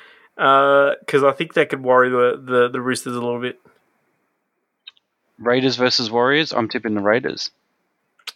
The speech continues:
Speaker 1: Uh, I'm gonna tip, yeah, I'm gonna tip the Raiders for this one as well.
Speaker 2: And finally, Newcastle versus the Dragons, and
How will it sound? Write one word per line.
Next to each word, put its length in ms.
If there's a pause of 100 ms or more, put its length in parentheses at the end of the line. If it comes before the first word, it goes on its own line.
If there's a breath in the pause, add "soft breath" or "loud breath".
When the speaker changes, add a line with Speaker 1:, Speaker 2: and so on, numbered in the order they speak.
(260)
Speaker 1:
Uh, 40
I'm 1600
gonna 220
tip, 400 (400 loud breath)
yeah, 160
I'm 120
gonna 140
tip 240
the 100
Raiders 380
for 80
this 240
one 120
as 120
well. 260 (1120)
Speaker 2:
And 180
finally, 420
Newcastle 600
versus 580
the 300
Dragons, 840
and 600